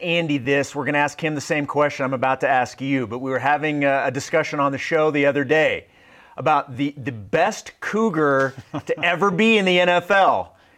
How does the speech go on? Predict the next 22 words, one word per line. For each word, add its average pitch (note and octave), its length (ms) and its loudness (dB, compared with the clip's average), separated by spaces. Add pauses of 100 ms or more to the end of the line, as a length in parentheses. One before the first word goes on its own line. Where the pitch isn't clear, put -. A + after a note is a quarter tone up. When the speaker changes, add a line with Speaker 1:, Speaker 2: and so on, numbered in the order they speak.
(320)
Speaker 1:
And C#3+ 200 -2
we, D#3+ 180 0
we E3 160 4
agreed G3+ 460 2
it F#3 180 0
was D3 240 -2
you, A3 440 2
Andy G3+ 360 0
was A3+ 180 0
second. B3 680 -2 (760)
Do F3+ 120 -2
you A3 260 4
agree A3+ 540 4
with A3 520 2
Speaker 2:
<laughs> C#4+ 100 2
Speaker 1:
what A3+ 300 2
we've, G3+ 280 0
uh, F3+ 500 6
we've F3+ 180 -2
come G3+ 220 0
down F#3 300 2
to? G2+ 260 -6